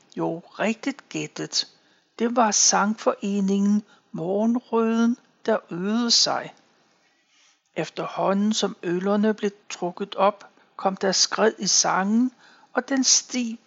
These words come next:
på vingerne højere og højere, jo længere de kom ud på aftenen. "Tarveligt," sagde mine voksne. Skrig og skrål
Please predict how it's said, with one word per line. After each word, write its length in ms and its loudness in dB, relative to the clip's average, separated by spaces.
på 360 4
vingerne 560 4
højere 640 2
og 220 -2
højere, 680 0
jo 100 -2
længere 400 0
de 140 -8
kom 360 -4
ud 160 -4
på 80 -2
aftenen. 760 -4
"Tarveligt," 720 0
sagde 440 -2
mine 400 -4
voksne. 540 -6
Skrig 460 -4
og 120 -2
skrål 460 -2